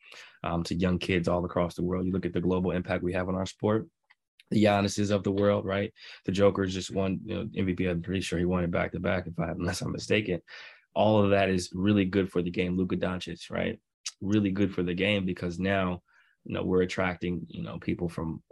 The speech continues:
all walks of life, all parts of the world, and it's making our sport better. So I would say the media has had a, a positive impact because they're promoting our game. They're sharing stories for players, from players. And I think that's the cool part about, you know, the worldwide leader in sports is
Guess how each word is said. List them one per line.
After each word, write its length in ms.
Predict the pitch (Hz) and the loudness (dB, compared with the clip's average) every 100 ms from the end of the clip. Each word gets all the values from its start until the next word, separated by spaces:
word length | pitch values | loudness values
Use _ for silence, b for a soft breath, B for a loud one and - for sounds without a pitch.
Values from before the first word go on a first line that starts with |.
| - | -4
all 180 | 92 | 0
walks 280 | 90 92 95 | 0 0 -2
of 40 | 90 | -2
life, 240 | 92 98 | -2 -2
all 180 | 90 90 | -2 -4
parts 320 | - 92 92 | 0 0 0
of 60 | 87 | -2
the 80 | 87 | -2
world, 260 | 90 95 | 0 0
and 100 | 90 | 0
it's 140 | 85 85 | -2 0
making 260 | 87 87 | -2 0
our 140 | 85 85 | -2 -4
sport 320 | - 85 82 | -6 -4 -2
better. 240 | 95 87 | 0 0
So 100 | 85 | 0
I 80 | 98 | 2
would 140 | 110 110 | 2 2
say 100 | 110 | 2
the 100 | 98 | 4
media 280 | 98 98 | 4 2
has 100 | 95 | 0
had 220 | 85 87 90 | -2 -4 -4
a, 120 | 85 B B B | -6 B B B
a 40 | - | -6
positive 500 | - 107 226 90 87 | 2 2 4 2 2
impact 480 | 85 85 90 90 | 2 0 -2 -2
because 340 | - 85 92 85 | -4 -2 -2 0
they're 120 | 85 | 0
promoting 480 | - 87 92 95 90 | 0 0 2 2 0
our 120 | 87 | -2
game. 380 | 87 87 87 92 _ | -2 -4 -4 -8 _
They're 80 | 85 | -6
sharing 400 | 85 95 92 90 | -2 2 2 2
stories 520 | - - 90 90 90 | -2 -2 0 2 0
for 140 | - 82 | -4 -10
players, 580 | - 92 90 87 - - B B _ | -4 0 0 -2 -6 -18 B B _
from 240 | 87 90 | 0 0
players. 540 | - 92 90 90 - - _ | 2 2 2 0 -6 -18 _
And 120 | 92 87 | -10 -8
I 60 | |
think 280 | 87 90 87 | -4 -4 -2
that's 280 | 92 92 - | -2 -2 -4
the 120 | 90 | -6
cool 260 | - 92 87 | 0 0 0
part 320 | - 90 87 | -2 -2 -2
about, 400 | 85 87 85 82 b b b b - | 0 0 0 -4 b b b b -8
you 160 | 95 | -4
know, 300 | 90 85 - - - | -2 -2 -6 -8 -2
the 80 | |
worldwide 360 | 87 85 85 85 | 0 2 0 2
leader 240 | 90 87 | 2 2
in 60 | 85 | 0
sports 500 | - - 98 95 - | -2 0 0 0 -2
is 320 | 90 87 - | -4 -4 -6